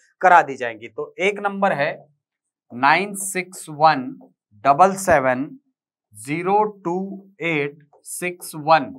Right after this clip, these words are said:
या सिक्स टू, जिसमें भी आप चाहे कॉल कर सकते हैं और जानकारी प्राप्त कर सकते हैं। दूसरा नंबर है सिक्स टू सिक्स एट टू फ़ोर एट थ्री नाइन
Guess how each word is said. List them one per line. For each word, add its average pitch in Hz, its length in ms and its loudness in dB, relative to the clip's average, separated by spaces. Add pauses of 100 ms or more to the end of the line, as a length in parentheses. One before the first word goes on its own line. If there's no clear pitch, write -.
(140)
या 151 240 6 (220)
सिक्स - 560 -14 (100)
टू, 143 300 -8 (220)
जिसमें 156 400 -8
भी 170 180 -6
आप 160 240 2
चाहे 143 280 -2
कॉल 139 300 -2
कर 139 200 -4
सकते 151 320 -10
हैं 208 160 -8
और 160 200 -2
जानकारी 123 480 -4
प्राप्त 143 480 -2 (380)
कर 196 160 6
सकते - 340 -14
हैं। 95 220 -20 (540)
दूसरा 214 400 2
नंबर 214 220 4
है 190 240 -2
सिक्स - 640 -6 (120)
टू 180 140 0 (380)
सिक्स - 540 -8 (240)
एट 175 440 -6 (140)
टू 185 120 -2 (760)
फ़ोर 185 360 0 (260)
एट 147 420 -2 (680)
थ्री 175 220 -2 (500)
नाइन 151 580 -4